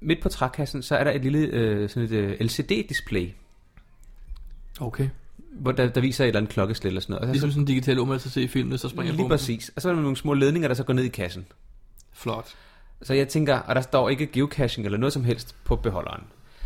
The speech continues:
Speaker 1: Så jeg kan godt forstå, at der er nogen, der kigger under en bro ved et tilfælde eller et eller andet, og så ser den der med et eller andet, der tæller.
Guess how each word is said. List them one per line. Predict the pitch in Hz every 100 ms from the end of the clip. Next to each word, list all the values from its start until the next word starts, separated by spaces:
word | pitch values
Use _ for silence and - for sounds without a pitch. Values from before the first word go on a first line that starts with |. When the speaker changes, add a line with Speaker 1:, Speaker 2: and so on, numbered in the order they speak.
| -
Speaker 1:
Så | -
jeg | 151
kan | 147
godt | 196
forstå, | 196 - 190 - - - - _ -
at | -
der | 127
er |
nogen, | 131 165
der |
kigger | 156 156 156
under | 139
en | 139
bro | 135 151 -
ved | 127
et | 110
tilfælde | - 143 147 104
eller | 107
et | 131
eller | 131
andet, | 120 -
og | -
så | 135
ser | - 156
den | 147 135
der | 127 123 -
med | 123
et | 123
eller | 131 117
andet, | 131
der | 123
tæller. | - 123 110